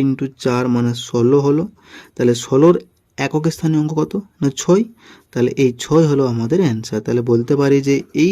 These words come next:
যে সংখ্যাটি দেওয়া রয়েছে এর একক স্থানীয় অঙ্ক হবে ছয়। পরের কোশ্চেনে যাই। এরপর দেখো চার নম্বর কোশ্চেন, এখানে কিন্তু একটি ফ্যাক্ট রয়েছে, সেটি আমাদের জানতে হবে। বলেছে যদি কোনো সংখ্যার একক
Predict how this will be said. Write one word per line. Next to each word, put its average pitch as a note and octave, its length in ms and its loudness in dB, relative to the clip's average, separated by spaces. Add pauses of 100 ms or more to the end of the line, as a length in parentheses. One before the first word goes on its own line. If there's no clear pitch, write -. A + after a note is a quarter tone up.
যে F#3+ 60 4 (100)
সংখ্যাটি C#3 440 2
দেওয়া A#2 220 2
রয়েছে B2+ 260 2 (480)
এর C3+ 80 2 (100)
একক D3 160 -8 (120)
স্থানীয় C#3+ 320 -2
অঙ্ক A2+ 140 -2 (100)
হবে D3 140 0 (520)
ছয়। G#2 220 -4 (720)
পরের D#3+ 260 2
কোশ্চেনে A#2+ 400 -2
যাই। G2+ 120 -6 (2250)
এরপর F3 280 6 (100)
দেখো C#3 160 0 (160)
চার C#3+ 200 2
নম্বর A#2 280 2
কোশ্চেন, G#2+ 340 -4 (560)
এখানে E3+ 300 2
কিন্তু E3+ 200 2
একটি F3+ 120 0 (100)
ফ্যাক্ট B2 220 -2 (100)
রয়েছে, D3+ 300 2
সেটি C3+ 200 -4
আমাদের C3+ 220 0
জানতে A2+ 360 0
হবে। D3 160 -4 (680)
বলেছে E3+ 300 4 (560)
যদি E3+ 180 4 (100)
কোনো G3 120 4 (120)
সংখ্যার D3+ 420 0 (360)
একক G3 280 0